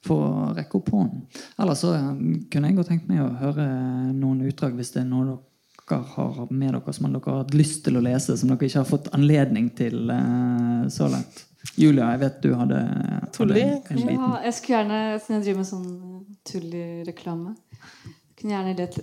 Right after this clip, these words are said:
Speaker 3: lest et lite utdrag av det.
Speaker 1: Ja, gjør det.
Speaker 3: Mm. Det er ikke, ja, passer ikke så mye til akkurat den historiske konteksten vi har gått inn i. Det er en veldig fin,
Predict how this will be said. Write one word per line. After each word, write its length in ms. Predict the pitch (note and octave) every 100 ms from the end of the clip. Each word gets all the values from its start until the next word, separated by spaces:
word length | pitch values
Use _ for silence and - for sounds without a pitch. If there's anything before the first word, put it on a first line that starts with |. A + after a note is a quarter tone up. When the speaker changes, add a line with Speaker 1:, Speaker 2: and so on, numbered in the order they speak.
| -
Speaker 3:
lest 220 | F3 F3+
et 120 | F3
lite 240 | E3+ F3 E3
utdrag 300 | - D#3+ -
av 60 |
det. 120 | F#3 -
Speaker 1:
Ja, 120 | C#3 D#3 - - -
gjør 160 | D3+ C3
det. 100 | C3
Speaker 3:
Mm. 60 | - - _
Det 80 | G#3
er 120 | B3
ikke, 1800 | - - F#3+ F#3+ F#3 F#3+ F#3 F#3+ F#3 F3+ - - - - - - - -
ja, 140 | - - - - _
passer 260 | A3+ - G3+
ikke 120 | G#3
så 60 | A3+
mye 120 | G3+
til 140 | G3 G3
akkurat 200 | G3 F#3+
den 360 | F3+ F3+ F3+
historiske 720 | E3+ G3 - E3 D#3+ D#3+ E3+
konteksten 480 | E3 E3 F3 E3 -
vi 60 | D#3+
har 100 | D#3+
gått 220 | E3 -
inn 100 | E3+
i. 80 | G3+ -
Det 100 | -
er 140 | F3+ F3
en 120 | F#3+
veldig 220 | F#3 F#3
fin, 380 | - F#3 F3+ F3+